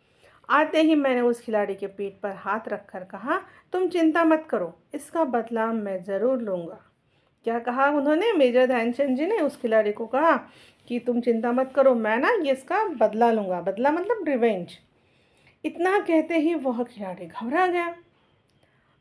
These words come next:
अब हर समय मुझे ही देखता रहता कि मैं कब उसके सिर पर हॉकी स्टिक मारने वाला हूँ।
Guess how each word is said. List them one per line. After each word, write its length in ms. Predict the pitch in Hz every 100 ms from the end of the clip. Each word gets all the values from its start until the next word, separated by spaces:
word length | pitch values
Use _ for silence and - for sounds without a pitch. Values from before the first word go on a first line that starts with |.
| -
अब 140 | 370 -
हर 320 | 294 392 480
समय 340 | - 330 349
मुझे 360 | 359 285 277 370
ही 160 | 440 381
देखता 400 | 349 330 330 311
रहता 440 | 262 247 269 349
कि 200 | 349 294
मैं 340 | 247 247 247 311
कब 240 | 359 -
उसके 340 | 285 - 285 262
सिर 200 | 254 233
पर 160 | 233
हॉकी 360 | 220 262 277 269
स्टिक 300 | - 214 226
मारने 320 | 277 277 277
वाला 260 | 277 262 262
हूँ। 260 | 254 285